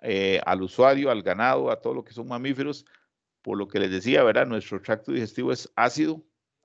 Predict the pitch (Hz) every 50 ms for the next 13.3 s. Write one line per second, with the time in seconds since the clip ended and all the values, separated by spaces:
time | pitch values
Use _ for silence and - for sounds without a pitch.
0 | _ _ _ _ - 104 98 92 90 - - 107 113 113 110 113 110 110 110 104
1 | 101 98 - - 107 104 98 95 98 101 101 98 95 101 104 - - - 117 110
2 | 120 120 117 117 120 131 131 135 139 135 131 - _ _ _ _ _ _ - -
3 | - _ _ _ _ _ _ _ _ _ _ _ _ _ _ _ - - 139 139
4 | 143 143 - 160 147 139 143 - - 143 151 151 151 143 - 147 135 127 - 113
5 | 117 123 135 143 143 139 131 123 113 104 101 110 120 127 135 139 - 123 120 120
6 | 123 123 - - 135 143 147 147 151 147 147 - - - - _ _ _ _ _
7 | - 101 101 101 98 98 98 95 101 120 131 127 131 - 117 107 - - 110 120
8 | 127 131 123 123 123 117 123 123 131 135 131 123 113 101 92 92 92 87 - _
9 | - - 85 87 90 92 95 90 - - 110 113 127 123 117 117 113 107 101 90
10 | - - 120 120 131 123 113 107 - 117 127 123 113 - - 143 147 151 139 -
11 | 165 151 - _ _ _ _ _ _ _ _ _ - - - - 143 202 175 -
12 | - 123 139 139 139 - _ _ _ _ _ _ _ _ _ _ - - 87 90
13 | 90 90 90 90 87 -